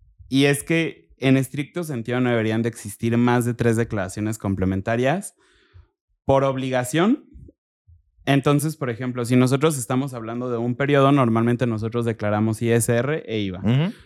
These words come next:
Speaker 1: No deberían de existir más de tres para I S R o más de tres para iva. Y aquí el código fiscal es como un poquito más específico y nos dice que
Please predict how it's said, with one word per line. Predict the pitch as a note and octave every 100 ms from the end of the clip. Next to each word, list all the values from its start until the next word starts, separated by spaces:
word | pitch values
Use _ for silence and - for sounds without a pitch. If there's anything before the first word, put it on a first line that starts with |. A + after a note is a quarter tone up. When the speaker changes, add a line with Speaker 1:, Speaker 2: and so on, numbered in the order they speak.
| -
Speaker 1:
No | C3
deberían | D#3 D3+ B2+ B2+
de |
existir | C3 A#2 - B2 B2+
más | B2+ A#2+
de | A2+
tres | A#2 A2+
para | - A2
I | G2 G#2
S | G#2 G#2
R | A2 A#2+ C3+ -
o | A2
más | G#2+ G#2+
de | G2+
tres | G2+ G2
para | G#2+ G2+
iva. | A2 G#2+ G2 _ _ _ _ - _ _ _ _
Y | D3 D3 D3
aquí | C#3 D#3+ D#3+ F3+
el | F#3+ F#3+
código | F3+ F3+ E3+
fiscal | B2 G#2+ - B2
es | C3
como | - C3 A2
un | A2
poquito | A#2 A#2 A#2 A#2
más | A#2 A#2 C3
específico | A#2+ - G2+ B2 C#3 C#3
y | B2
nos | G#2+ G#2+
dice | A2 G#2 G2+ - _ _ _ _
que | C#3+ C#3 A#2